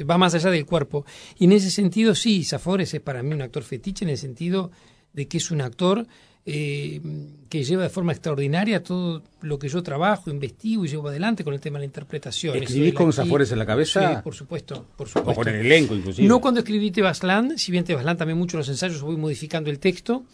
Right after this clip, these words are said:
Speaker 1: pero yo tengo recuerdo que el Bramido de Düsseldorf, eh, lo empecé escribiendo para un actor,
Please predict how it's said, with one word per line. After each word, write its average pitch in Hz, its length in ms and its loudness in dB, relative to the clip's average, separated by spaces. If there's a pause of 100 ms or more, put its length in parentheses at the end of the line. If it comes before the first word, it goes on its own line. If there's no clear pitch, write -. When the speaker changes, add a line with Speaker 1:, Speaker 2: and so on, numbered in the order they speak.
(260)
Speaker 1:
pero 151 160 -2
yo 185 100 0
tengo 220 180 0
recuerdo 185 300 -4
que 165 80 -4
el 156 60 -4
Bramido 151 340 -2
de 160 80 0
Düsseldorf, 147 560 -6 (640)
eh, 151 320 -6
lo 139 100 -4
empecé 131 300 -4
escribiendo 160 420 -4
para 143 140 -6
un 139 80 -6
actor, 143 400 -10